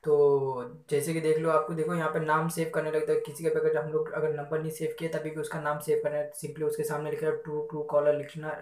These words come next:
लिखा था। तो देख लो हम लोग जैसे अभी कॉल करेंगे तो उस नाम सेव आ जाता है। एक और कॉल करके दिखा दे रहा हूँ आपको। तो जिसका भी हम लोग कॉल करेंगे तो उसका यहाँ पे आपका नाम आ जाता है। तो simply हम लोग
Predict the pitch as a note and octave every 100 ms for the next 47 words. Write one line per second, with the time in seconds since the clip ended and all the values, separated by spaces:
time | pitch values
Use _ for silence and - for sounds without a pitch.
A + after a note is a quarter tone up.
0 | D3 D3 D3 D3+ D3 D#3 - - _ -
1 | D#3 D#3+ D#3+ D#3 D3+ D3+ E3 D#3+ - D3+
2 | D#3 D#3 D3+ D3+ - D3 C#3+ - D3 C#3+
3 | C3+ C#3 C#3 C3+ - _ _ _ - D3+
4 | D3+ D3+ D3+ D3 D3 C#3+ D3 C#3 C#3+ C#3
5 | C#3+ C3+ C3+ C#3+ D3+ C#3+ C#3 C3+ - -
6 | _ _ _ _ _ E3 D3 D#3 D#3 D3+
7 | D3+ D3+ D3+ D3 D3 C#3+ C#3+ - - _
8 | _ _ - D3+ C#3 - D3+ C#3+ C#3 D3
9 | C#3+ C#3 - D3 D3 C#3 C#3+ C#3 C3 C3
10 | A#2+ C3+ C#3+ C#3 - C#3 C#3 D#3 D#3 D3
11 | D3+ D3 D#3